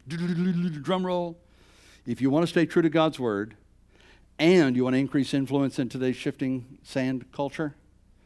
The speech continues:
first of all, you got to recognize that culture changes, but God doesn't. You've got to realize that culture changes, God doesn't. That means we have to know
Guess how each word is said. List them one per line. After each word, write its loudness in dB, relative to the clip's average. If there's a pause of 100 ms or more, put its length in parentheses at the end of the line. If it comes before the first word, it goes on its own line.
(120)
first -6
of -6
all, -4 (180)
you -4
got 0
to -2
recognize -4
that -12
culture -8
changes, -10
but -20
God -14
doesn't. -18 (1700)
You've 0
got 6
to 2
realize 4
that -6
culture -4 (140)
changes, -4 (300)
God -2 (240)
doesn't. -2 (220)
That 0
means -2 (280)
we 2
have 0
to -4
know 0